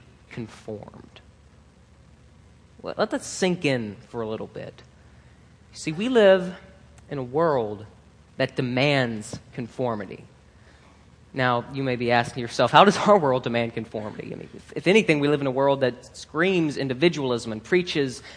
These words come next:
humanism and, and, and the freedom of expression as its own form of gospel. How in the world does that demand conformity? If anything, it demands the exact opposite.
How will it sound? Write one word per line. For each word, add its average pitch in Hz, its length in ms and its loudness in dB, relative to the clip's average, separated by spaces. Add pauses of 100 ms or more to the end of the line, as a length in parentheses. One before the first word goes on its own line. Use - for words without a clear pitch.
(100)
humanism 147 680 0
and, 120 420 0
and, 117 240 -4
and 117 140 -6
the 107 60 -10
freedom 170 300 2
of 143 100 0
expression - 540 2
as 127 220 -2
its 135 140 -8
own 160 200 2
form 156 320 0
of 123 160 -2
gospel. 170 460 2
How 180 300 0
in 160 160 -4
the 147 80 -4
world 147 560 2 (360)
does 139 200 -6
that - 680 4
demand 110 500 -2
conformity? 160 600 -2
If 135 120 -10
anything, 185 300 2
it 117 80 -4
demands 123 300 -4
the 131 100 -4
exact 135 320 4
opposite. 196 460 4